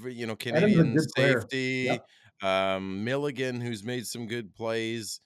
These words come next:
Speaker 1: uh, Marshall. Uh, th-, they've got talent, uh,
Speaker 2: Yeah.
Speaker 1: but I think, you know, and Fajardo, you know, for all of the,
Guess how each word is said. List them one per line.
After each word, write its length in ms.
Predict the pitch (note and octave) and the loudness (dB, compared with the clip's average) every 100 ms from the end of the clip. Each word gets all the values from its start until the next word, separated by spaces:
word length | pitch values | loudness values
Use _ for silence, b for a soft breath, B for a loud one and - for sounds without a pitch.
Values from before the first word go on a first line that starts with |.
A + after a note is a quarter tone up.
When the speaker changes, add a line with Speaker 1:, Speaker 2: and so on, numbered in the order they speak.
| _ _ _ | _ _ _
Speaker 1:
uh, 340 | F2+ F2+ F2+ E2 D#2+ D2+ _ _ | -6 -4 -4 -6 -10 -18 _ _
Marshall. 880 | G2 G#2+ C3+ C#3 - C3+ B2 A#2+ A#2 G2+ | -2 0 2 0 -2 -4 -2 -4 -8 -12
Uh, 80 | A2+ | -12
th-, 200 | G#2+ A#2 | -12 -10
they've 240 | A2+ A#2 | -8 -6
got 360 | G2+ E3 A#3+ - | -2 -2 -2 -8
talent, 680 | - F2+ B2 D#3+ B1 C#2 - _ _ _ - | -6 -2 -2 -2 -8 -12 -20 _ _ _ -14
uh, 20 | |
Speaker 2:
Yeah. 120 | A2+ A2+ A2 | -14 -12 -2
Speaker 1:
but 480 | G#2 F#2+ F2+ - - _ _ _ _ _ - | 0 0 -4 -10 -12 _ _ _ _ _ -2
I 540 | F#2 F#2+ G2 G#2 G#2 G2+ | 2 4 4 4 0 -2
think, 440 | - B2 A2+ - - _ _ _ | -2 -2 -4 -14 -20 _ _ _
you 200 | G#2+ G#2+ | -12 -4
know, 120 | A#2+ | -2
and 200 | B2 C3 | -2 -4
Fajardo, 960 | B2+ A#2+ - B2 E3+ E4+ D4 F#2 F2 A2 | -6 -8 -8 -8 -8 -6 -4 -2 -2 -4
you 140 | A2+ A#2+ | -4 -4
know, 80 | B2 | -4
for 260 | - C#3 - | -8 -8 -2
all 260 | C3 G#3+ | -2 0
of 160 | A3 A#2+ | -4 -4
the, 420 | A#2 G#2 F#2 F2 | -2 0 -2 -4